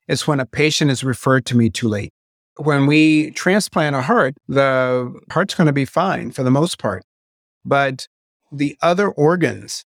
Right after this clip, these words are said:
are the ones that I worry about. So cardiac cirrhosis from chronic, uh, low flow or chronic passive congestion of the liver,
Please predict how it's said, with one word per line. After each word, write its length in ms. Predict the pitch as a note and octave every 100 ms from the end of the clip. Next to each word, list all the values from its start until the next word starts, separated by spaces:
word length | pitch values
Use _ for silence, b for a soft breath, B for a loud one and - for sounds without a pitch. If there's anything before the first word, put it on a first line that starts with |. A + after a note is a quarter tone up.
| _ _
are 100 | C#3+
the 100 | C3+
ones 340 | B2+ C3 C3
that 100 | C3+
I 60 | B2
worry 320 | A#2 A#2+ B2
about. 300 | A2+ F#2+ D#2+ _ _ _ _ _
So 520 | - - B2 A#2+ A#2 A2+
cardiac 440 | - D3+ D3 C#3
cirrhosis 640 | - B2+ A#2+ B2 - G#2 G#2
from 420 | - A#2 A2 G#2+
chronic, 500 | - C3 B2+ A#2+ _
uh, 100 | A#2
low 200 | A2+ A2+
flow 340 | G#2+ C3+ C#3 C#3
or 160 | B2
chronic 500 | A2 - B2 A#2+ - -
passive 360 | B2 A2 A#2+
congestion 580 | - A#2 A#2+ A#2 - A#2+
of 120 | G#2
the 80 | G2+
liver, 420 | A2 B2+ B2+ B2